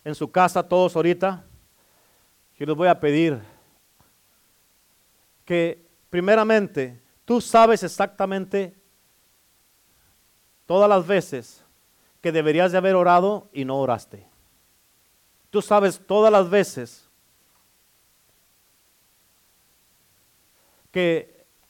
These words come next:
no le has dado la importancia a la oración y por los quehaceres de la vida no has orado.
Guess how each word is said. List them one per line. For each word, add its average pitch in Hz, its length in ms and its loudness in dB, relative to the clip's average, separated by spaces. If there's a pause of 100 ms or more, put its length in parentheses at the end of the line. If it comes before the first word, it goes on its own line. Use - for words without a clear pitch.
(140)
no 180 140 -2
le 214 100 2
has 175 100 0
dado 214 220 2
la 202 80 -2
importancia 175 600 -6
a - 20 -2
la 170 80 -4
oración 143 600 -4 (1400)
y 151 460 -2 (280)
por 180 440 0
los 175 280 -6
quehaceres 220 640 2
de 233 100 0
la 226 100 6
vida 139 440 -2 (3500)
no 156 180 -2
has 165 140 -4
orado. 117 440 -2